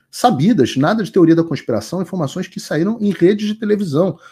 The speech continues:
mas é que saem uma aqui, outra ali. E desde quinta-feira, graças a, ao, ao trabalho do Congresso dos Estados Unidos, que tá pressionando, a gente descobriu várias coisas novas sobre a tentativa de assassinato do Trump,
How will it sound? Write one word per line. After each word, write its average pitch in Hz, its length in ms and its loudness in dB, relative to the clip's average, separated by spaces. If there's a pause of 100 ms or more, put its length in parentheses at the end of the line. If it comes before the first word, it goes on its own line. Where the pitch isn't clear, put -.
(180)
mas 135 200 4
é 170 60 2
que 170 100 -8
saem 202 300 2
uma 196 200 2
aqui, - 200 -6
outra 202 220 2
ali. 165 320 0 (960)
E 160 80 2
desde 220 360 4
quinta-feira, 185 720 0 (240)
graças 139 800 0
a, 123 160 -2
ao, 120 260 -2
ao 117 200 0 (160)
trabalho 135 380 0
do 165 60 -2
Congresso 123 460 -2
dos 110 120 -8
Estados 110 240 -6
Unidos, 156 200 -2
que - 140 -14
tá 123 160 -4
pressionando, 120 560 -4 (260)
a 139 60 0
gente 156 160 -4
descobriu 165 400 -2
várias 160 580 0
coisas 170 360 0
novas 139 340 -2
sobre 127 180 -4
a 117 40 -8
tentativa 127 440 -10
de 120 80 -4
assassinato - 560 -8
do - 60 -20
Trump, 175 300 -6